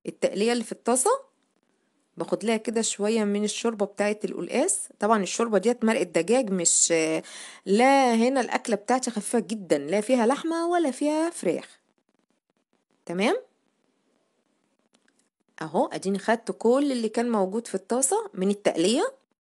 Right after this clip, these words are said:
هسيبه بقى يستوي. هنا خلاص استوى زي ما انت شايفة كده، شايفة لون ال-، المرقة بتاعته اللي هي بقى لونها لون الخضرة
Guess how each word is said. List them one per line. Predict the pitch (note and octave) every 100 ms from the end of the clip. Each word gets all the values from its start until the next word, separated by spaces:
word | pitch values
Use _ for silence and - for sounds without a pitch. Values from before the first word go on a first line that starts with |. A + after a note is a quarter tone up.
| _ _ _ _ - - -
هسيبه | - F#3 C4+ C4
بقى | D#4 E4
يستوي. | B3+ - F#3+ C#3 - _ _ _ _ _ _ _ _ _ _ _
هنا | A3+ A3+
خلاص | G3+ F3 F#3 F#3+
استوى | F3 F3 G3+
زي | F#3+ E3
ما |
انت | E3 F3
شايفة | - F3 D3+
كده، | - F3+ D4 _ _ _ _ _ _ _ _
شايفة | - F3+ E3+ E3
لون | D#3 F#3 F#3+
ال-، | F#3 D#3+ D3+ - - C#2 - -
المرقة | E3 E3 F#3 F3+
بتاعته | - - F3+ F3+ C#4 G#4 - _ _ _ -
اللي | C#3+ D3
هي | F#3 D#3+
بقى | E3 D#3
لونها | F#3+ G3 D#3+
لون | E3+ F#3+
الخضرة | D#3 - F3+ G#3 G4+